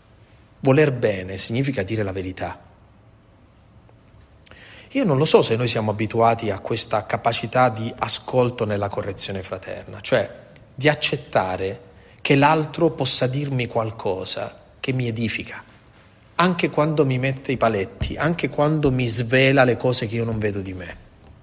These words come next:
E cioè, quello che normalmente, ma questa è semplicemente la mia visione, vi prego, prendetela con le pinze, ma io la condivido così,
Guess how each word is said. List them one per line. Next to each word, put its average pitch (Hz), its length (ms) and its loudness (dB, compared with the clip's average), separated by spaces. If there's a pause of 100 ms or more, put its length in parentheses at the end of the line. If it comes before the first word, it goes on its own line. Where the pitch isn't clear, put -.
(3500)
E 175 120 2
cioè, 156 340 8 (1300)
quello 214 320 8
che 143 100 4
normalmente, 135 800 4
ma 113 120 -2
questa 127 240 -4
è - 20 -4
semplicemente 123 580 -4
la 120 100 0
mia 120 120 -2
visione, 117 640 -2
vi 120 100 -8
prego, 117 340 0
prendetela 127 540 0
con 120 160 -2
le 123 100 -2
pinze, 131 460 0
ma 120 140 -4
io 127 160 2
la 113 100 2
condivido 113 880 -4 (180)
così, - 260 -2